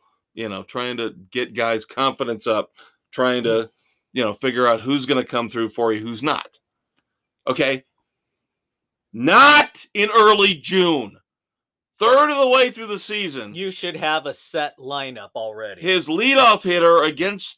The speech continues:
Speaker 1: the Padres in San Diego, Mastrobuoni, hitting one forty-nine.
Speaker 2: Who?
Speaker 1: Yeah. You could say who, you could say why, you could say what.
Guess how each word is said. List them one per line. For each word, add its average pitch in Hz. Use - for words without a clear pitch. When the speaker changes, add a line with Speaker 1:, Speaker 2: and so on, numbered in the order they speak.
Speaker 1:
the 170
Padres 135
in 160
San 180
Diego, 123
Mastrobuoni, 180
hitting 175
one 175
forty-nine. 110
Speaker 2:
Who? 180
Speaker 1:
Yeah. 113
You 135
could 127
say 113
who, 277
you 143
could 131
say 123
why, 240
you 147
could 107
say 107
what. 233